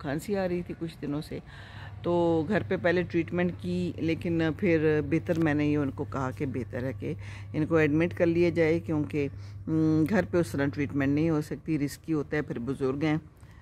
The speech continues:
तो बस दुआ कीजिए अल्लाह ताला उनको सेहत तंदुरुस्ती दे। अब उनको एंटीबायोटिक शुरू की थी पहले ओरली, लेकिन अब उनको, हम्म, इंजेक्शन के ज़रिए जो है ना दिया जा रहा है, क्योंकि,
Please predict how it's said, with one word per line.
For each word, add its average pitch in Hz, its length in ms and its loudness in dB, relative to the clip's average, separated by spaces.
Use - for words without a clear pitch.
तो 180 60 -4
बस 202 180 4
दुआ 190 300 8
कीजिए 220 360 2
अल्लाह 196 220 6
ताला 175 300 2
उनको 175 240 0
सेहत 185 360 -2
तंदुरुस्ती 165 520 -2
दे। 165 160 4
अब 160 140 4
उनको 151 220 0
एंटीबायोटिक 151 560 0
शुरू 170 240 -2
की 170 260 -2
थी 180 160 -2
पहले 151 380 2
ओरली, 202 520 8
लेकिन 170 320 2
अब 156 200 2
उनको, 156 400 0
हम्म, 165 320 0
इंजेक्शन 190 500 4
के 175 120 2
ज़रिए 156 440 2
जो 156 160 0
है 156 120 0
ना 147 180 0
दिया 147 280 2
जा 139 220 2
रहा 143 120 2
है, 147 80 0
क्योंकि, 143 640 -2